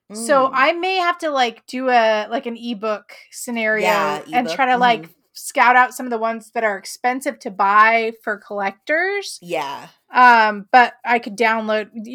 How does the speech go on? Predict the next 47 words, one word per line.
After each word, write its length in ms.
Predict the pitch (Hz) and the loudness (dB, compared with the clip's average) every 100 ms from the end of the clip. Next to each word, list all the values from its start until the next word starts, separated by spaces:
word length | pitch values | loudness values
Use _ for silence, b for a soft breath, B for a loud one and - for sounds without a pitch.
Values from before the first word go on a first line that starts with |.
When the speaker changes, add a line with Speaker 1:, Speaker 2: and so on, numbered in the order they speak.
| 254 | 4
Speaker 1:
They're 160 | 285 | 6
all 240 | 269 247 214 | 8 6 2
eight 240 | 208 185 | -8 -8
bucks 480 | 180 - - - - | -12 -12 -18 -18 -16
to 100 | - | -10
download, 340 | 202 202 185 180 | -4 -4 -4 -4
Speaker 2:
Right, 320 | 160 107 107 | -4 -4 -10
'cause 120 | 202 | -4
Speaker 1:
like, 100 | 196 | -4
Speaker 2:
I've 80 | 196 | 0
done 160 | 214 196 | -2 0
Speaker 1:
no 60 | |
Speaker 2:
that 120 | 196 | -2
Speaker 1:
matter 160 | 196 190 | -2 -6
Speaker 2:
with 200 | 151 151 | -10 -10
Speaker 1:
what. 160 | 156 147 | -10 -8
Speaker 2:
Goosebumps 60 | |
that 120 | 151 131 | -8 -8
are 120 | 147 | -6
harder 280 | 139 131 135 | -8 -10 -8
to 100 | 214 | -2
Speaker 1:
Yeah, 300 | 202 190 190 | 0 0 0
I 40 | |
Speaker 2:
find. 100 | 240 | 0
Speaker 1:
did 140 | 294 269 | 2 0
it 160 | 247 | 0
for 80 | 240 | -4
Speaker 2:
Mm-hmm. 80 | 233 | -2
Speaker 1:
Silent 360 | 233 233 220 202 | 0 0 -2 -6
Night 240 | 208 196 | -6 -6
and 80 | 202 | -8
Silent 280 | 214 202 190 | -6 -4 -6
Night 220 | 196 202 | -14 -14
two. 260 | - 196 180 | -12 -10 -10
I 120 | 185 | -12
think 200 | 214 196 | -14 -14
I 60 | |
just 240 | 196 185 - | -14 -14 -10
did 80 | 190 | -8
Speaker 2:
I 40 | |
Speaker 1:
the 60 | 202 | -4
Speaker 2:
had 140 | 185 | -6
to 60 | 180 | -8
do 60 | |
Speaker 1:
digital 240 | - - 170 | -12 -10 -6
Speaker 2:
that 300 | 160 160 - | -4 -6 -6
Speaker 1:
download. 300 | - 151 | -8 -8